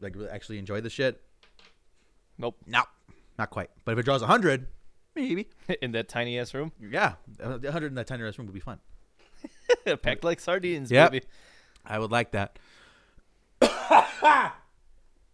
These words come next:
Speaker 1: Sorry. Oh, shit. What is going on, guys? Welcome to the Second City Kids Podcast, episode number fifty-four. And the only reason why I remember that is because I looked up beforehand.
Speaker 2: Oh,
Speaker 1: And it
Speaker 2: nice.
Speaker 1: is
Speaker 2: We did our
Speaker 1: also the,
Speaker 2: research.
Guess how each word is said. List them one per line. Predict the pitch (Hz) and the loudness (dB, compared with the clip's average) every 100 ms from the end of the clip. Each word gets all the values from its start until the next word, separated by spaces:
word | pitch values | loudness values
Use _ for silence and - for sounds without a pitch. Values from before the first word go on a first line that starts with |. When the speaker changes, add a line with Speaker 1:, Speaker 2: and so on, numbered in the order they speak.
| _ _ | _ _
Speaker 1:
Sorry. | 101 92 92 - _ - _ - - - - - _ | -2 -2 -2 -8 _ -20 _ -20 -20 -20 -20 -20 _
Oh, | 131 123 101 | -8 -6 -6
shit. | - 98 - - - - _ _ _ _ _ _ _ _ - - - _ _ _ _ _ - - - _ _ _ _ _ _ - | -10 -16 -18 -20 -20 -20 _ _ _ _ _ _ _ _ -10 -10 -10 _ _ _ _ _ -20 -20 -20 _ _ _ _ _ _ 2
What | 185 | 6
is | 196 | 8
going | 165 147 | 8 4
on, | 143 | 4
guys? | 139 139 | 4 4
Welcome | 170 143 | 4 0
to | 143 | 0
the | 120 | 0
Second | 123 113 | 0 -2
City | 120 | -4
Kids | 110 113 | -4 -2
Podcast, | 123 113 117 107 | 2 2 0 -2
episode | 113 113 123 | -2 -4 -4
number | 117 110 | -4 -6
fifty-four. | - - - 110 107 123 - - | -8 -6 0 2 2 -2 -10 -8
And | 107 | -2
the | |
only | 110 | 0
reason | 110 107 | 0 0
why | 107 | 0
I | 101 | 0
remember | 101 104 107 | 0 -2 -2
that | 95 | -4
is | |
because | - 107 | -6 -14
I | 98 | -14
looked | 104 107 | -14 -14
up | - | -16
beforehand. | - 127 151 101 104 - - | -16 -12 -10 -10 -12 -16 -16
Speaker 2:
Oh, | 196 | -14
Speaker 1:
And | 156 | -8
it | 120 | -6
Speaker 2:
nice. | 123 | -6
Speaker 1:
is | 113 | -6
Speaker 2:
We | |
did | 113 | -8
our | |
Speaker 1:
also | 113 | -6
the, | 120 | -8
Speaker 2:
research. | 117 120 117 | -8 -8 -8